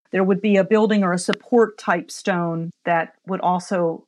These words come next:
be important that you could build walls with, or you can use as a decorative element in the garden. For example, our home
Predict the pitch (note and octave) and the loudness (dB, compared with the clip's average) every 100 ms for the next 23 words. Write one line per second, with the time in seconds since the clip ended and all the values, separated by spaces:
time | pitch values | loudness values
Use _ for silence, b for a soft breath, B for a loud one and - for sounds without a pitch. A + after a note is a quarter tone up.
0 | - G3 F3+ E3 G#3 - E3+ F3+ G3 G#3+ | -6 -2 -2 0 0 0 -2 -2 -2 0
1 | F#3+ G#3 G3 D#3 F#3 F#3 F#3 F3+ E3+ F3 | 4 4 4 2 4 4 4 0 -2 0
2 | F3 - - F3+ F3+ F3+ F3+ F#3 F3 F#3 | -2 -8 -6 -2 2 2 2 -2 -2 -4
3 | F3+ G3 F#3 F#3 F3+ F#3+ F#3 F3 F#3 G3 | -2 -2 2 2 4 2 0 -2 0 0
4 | F#3+ G3+ G3 - F#3+ F#3+ F#3+ F3 F#3 E3+ | 0 -2 -4 -2 0 2 2 0 -2 -4
5 | D#3+ E3 E3 D#3+ E3 E3 _ _ _ A3+ | 0 0 0 -2 -6 -8 _ _ _ -2
6 | G#3 G3+ G3+ G3+ G3 F3+ G3 G3 G3+ F#3 | -2 -2 -4 -2 -4 -2 0 2 0 -2
7 | G3+ F#3+ F#3 F3+ F3+ | -4 -2 -2 -4 -8